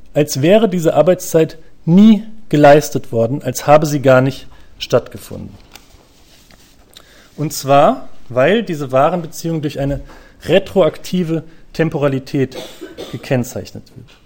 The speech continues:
Denn der Wert einer Ware entsteht gleichzeitig in Produktion und Zirkulation, in Herstellung und Verkauf zugleich. Aus der Perspektive der Produktionssphäre betrachtet, wird sich nimme-,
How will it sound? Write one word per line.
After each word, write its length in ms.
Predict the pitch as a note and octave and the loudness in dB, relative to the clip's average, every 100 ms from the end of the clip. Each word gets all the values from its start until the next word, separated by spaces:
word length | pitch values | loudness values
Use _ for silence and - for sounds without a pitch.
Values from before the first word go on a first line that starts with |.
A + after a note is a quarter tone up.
| _ _ _ _ _ _ - - - | _ _ _ _ _ _ -20 -16 -4
Denn 80 | D3 | 0
der 180 | D3 C3+ | 2 4
Wert 260 | E3+ A3+ | 2 2
einer 260 | E3 D3+ C3 | 0 0 2
Ware 300 | C3+ F#3 E3+ | 2 2 -2
entsteht 540 | C#3+ - D3+ G3 - | -6 -6 -4 -4 -4
gleichzeitig 800 | - C#3 F#3 - - E3+ E3 E3 | -2 2 2 0 -2 -2 -2 -4
in 140 | C#3+ | -8
Produktion 680 | - C#3+ C#3+ - D#3 D3+ D3+ - - _ - | -6 -6 -6 -8 -6 -4 -6 -10 -20 _ -6
und 380 | F3+ G3+ G#3+ - - | 0 0 0 -6 -18
Zirkulation, 800 | - D3+ C#3 G#2 G2+ - G2 F#2+ D3 | -6 -4 -4 -6 -8 -12 -14 -12 -6
in 140 | E3+ | -6
Herstellung 640 | D3 F3 - E3 C#3+ D3 C3+ - - - | -2 -2 -2 -6 -6 -6 -10 -20 -16 -6
und 160 | E3+ | -4
Verkauf 600 | - D3 - B2+ A#2+ - - - - | -4 -8 -4 -4 -4 -6 -20 -20 -20
zugleich. 760 | - C3+ - G2 F2+ F2+ - - - - - - - - - | -16 -16 -14 -12 -12 -12 -16 -18 -20 -20 -20 -20 -20 -12 -8
Aus 140 | D3 | -4
der 80 | D#3 | -4
Perspektive 580 | D#3 D3 C#3+ - G#3 E3 | -2 -4 -4 -4 -4 -2
der 100 | D3+ | -4
Produktionssphäre 1120 | - C3 - - F3+ B3+ - - G#3+ A3+ C4 - | -4 -6 -6 -2 0 0 -2 -4 -4 -4 -10 -12
betrachtet, 680 | D3+ - F#3+ G3+ - G#3+ - - - _ - | -14 -4 -4 -4 -10 -10 -14 -20 -20 _ -8
wird 140 | D#3 | -6
sich 180 | F3+ - | -6 -4
nimme-, 260 | E3+ E3+ | -2 -4